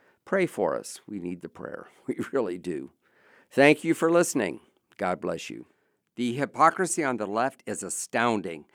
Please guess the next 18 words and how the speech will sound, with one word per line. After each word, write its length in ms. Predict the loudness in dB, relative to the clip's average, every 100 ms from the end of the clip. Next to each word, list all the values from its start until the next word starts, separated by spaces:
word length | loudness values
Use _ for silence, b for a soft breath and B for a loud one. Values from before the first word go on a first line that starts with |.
| b 0
They 140 | 4
are 100 | 4
so 220 | 4 0
desperate 520 | 2 -2 -2 -4 -6 -6
to 80 |
criticize 580 | -8 -8 -6 -6 -4 -6
President 520 | -6 -6 -4 -6 -8
Trump 340 | -8 -8 -8 -12 b b -8
that 160 | -6
even 380 | -4 -4 -2 -4
this 240 | -6 -8
worldwide 560 | -4 -2 -2 -2 -4 -4
pandemic, 640 | -6 -4 -4 -4 -6 -10
they 100 | -8
attempt 460 | -8 -8 -6 -6 -6
to 80 | -8
belittle 540 | -6 -4 0 0 0
him 280 | -4 -10